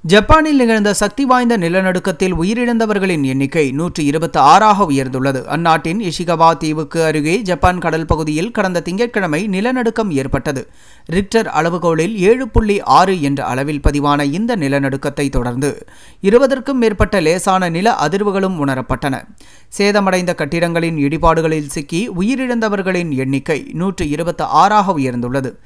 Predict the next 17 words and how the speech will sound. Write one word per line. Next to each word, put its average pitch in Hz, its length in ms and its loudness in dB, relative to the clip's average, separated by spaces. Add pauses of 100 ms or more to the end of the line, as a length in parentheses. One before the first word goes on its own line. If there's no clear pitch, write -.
(420)
காயமடைந்த 233 560 6
அறுநூற்று 202 600 0
பதினோரு 185 420 0
பேர் 180 240 0
மருத்துவமனைகளில் 196 920 0
சிகிச்சை 247 480 -6
பெற்று 190 260 -4
வருவதாகவும், 131 720 -2 (360)
இவர்களில் 196 680 2
பலரது 233 380 2
நிலைமை 165 600 -2
கவலைக்கிடமாக 196 720 2
இருப்பதால் 135 640 -2
உயிரிழப்பு 190 540 0
அதிகரிக்கக்கூடும் 226 880 0
என்றும் 160 380 -4
அஞ்சப்படுகிறது. 135 720 -2